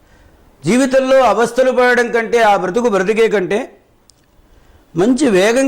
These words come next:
కలిగినటువంటి ఎద్దులను కట్టుకొని భూమిని దున్నుకొని బ్రతికితే ఒక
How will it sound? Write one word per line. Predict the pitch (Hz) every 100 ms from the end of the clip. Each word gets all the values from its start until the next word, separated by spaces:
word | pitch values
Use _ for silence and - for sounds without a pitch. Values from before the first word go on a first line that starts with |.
| 254
కలిగినటువంటి | 247 247 233 233 226 214 190
ఎద్దులను | 185 262 269 240
కట్టుకొని | 220 214 214 202 170 - - _ _ _ _ _ _ _ _ _ _ _ - - 127
భూమిని | 180 262 285 269 220
దున్నుకొని | 240 262 254 247
బ్రతికితే | 214 208 240 208 247 247
ఒక | 202